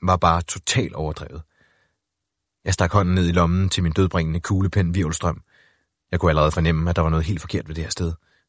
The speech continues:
Noget farligt. Talia stod og knuppede på sit sølvarmbånd, som var hendes foretrukne af alle hendes magiske genstande. Jeg vidste, at vi tænkte det samme. Der ventede os en kamp lige om hjørnet. "Kan jeg vide, hvor?"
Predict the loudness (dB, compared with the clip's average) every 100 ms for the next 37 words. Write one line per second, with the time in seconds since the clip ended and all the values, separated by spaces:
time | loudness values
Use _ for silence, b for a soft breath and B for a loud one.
0 | _ -2 0 2 2 0 -6 _ _ _
1 | _ _ _ _ _ _ _ 0 2 2
2 | 2 0 -2 0 2 4 2 0 -2 2
3 | 4 4 4 0 -2 b b -4 2 4
4 | 4 4 4 4 2 0 0 0 2 4
5 | 4 4 2 2 2 0 0 0 0 -2
6 | -4 -10 _ _ _ _ _ _ _ _
7 | _ -2 2 2 0 -6 -10 -10 -8 -2
8 | -2 -2 -6 -4 -4 -4 -10 _ _ _
9 | _ _ 0 2 2 -2 -2 -2 -4 -4
10 | -4 -2 -2 -2 -4 -10 -16 _ _ _
11 | _ _ _ _ _ _ _ _ _ _
12 | _ _ _ _ -4 0 4 4 6 4
13 | 2